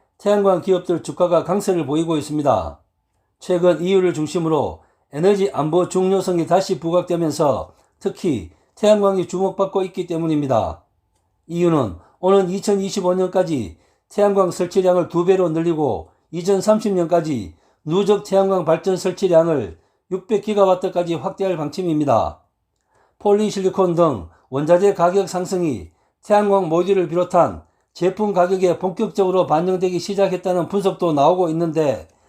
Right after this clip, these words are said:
지난해 원가 부담에 적자를 면치 못한 관련 기업들이 올해부터는 이익을 회복할 수 있다는 기대감이 커지고 있습니다. 이진호 미래에셋증권연구원은 올해 한화솔루션 영업이익은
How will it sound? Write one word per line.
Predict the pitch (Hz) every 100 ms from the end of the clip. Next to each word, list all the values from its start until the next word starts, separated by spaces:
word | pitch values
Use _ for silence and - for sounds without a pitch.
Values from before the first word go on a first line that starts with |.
| _ -
지난해 | 185 190 165 123 87 - _ -
원가 | 214 226 208
부담에 | 165 180 175 139 101 - _ _
적자를 | - 196 226 220 180
면치 | 170 185 208
못한 | 190 185 190 185
관련 | 156 196 185 160
기업들이 | 180 170 156 170 120 85 _ _
올해부터는 | 196 202 185 175 170 170 123 82 - _ _
이익을 | 165 196 208 196
회복할 | 175 208 180 190
수 | 196
있다는 | 202 220 190 185
기대감이 | 165 185 190 170 170 151
커지고 | 202 196 190 160
있습니다. | - 160 151 107 82 - _ _ _ _ _ _
이진호 | 147 165 175 165 123 85 - _ _
미래에셋증권연구원은 | 175 208 220 190 202 190 175 180 175 160 180 165 160 127 87 - _ _
올해 | 185 175 127 87 - _ _
한화솔루션 | 208 202 208 202 196 196 190 165
영업이익은 | 185 185 165 175 165 123 82